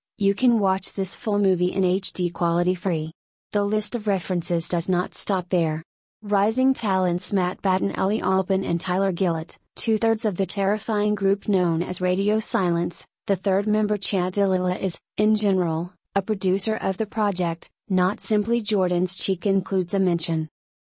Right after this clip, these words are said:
Peele, the Nights Out guy, Halloween,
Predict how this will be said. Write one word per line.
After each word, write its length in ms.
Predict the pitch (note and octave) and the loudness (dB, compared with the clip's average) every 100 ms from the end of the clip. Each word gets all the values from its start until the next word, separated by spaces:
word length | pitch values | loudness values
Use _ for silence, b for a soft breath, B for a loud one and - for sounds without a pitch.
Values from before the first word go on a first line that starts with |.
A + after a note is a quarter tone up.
| - | -6
Peele, 560 | - A3 G#3+ E3+ E3 - _ - | 0 2 4 2 0 -6 _ -2
the 100 | F#3+ | 2
Nights 400 | F#3 F3+ - G3+ | 2 2 -2 -2
Out 320 | F#3 F#3 - | 0 0 -2
guy, 340 | F#3 E3 D#3 - _ _ _ | -2 0 -4 -8 _ _ _
Halloween, 840 | - G3+ G3+ A#3 G#3 E3+ E3+ F3 | -2 0 2 2 2 2 2 2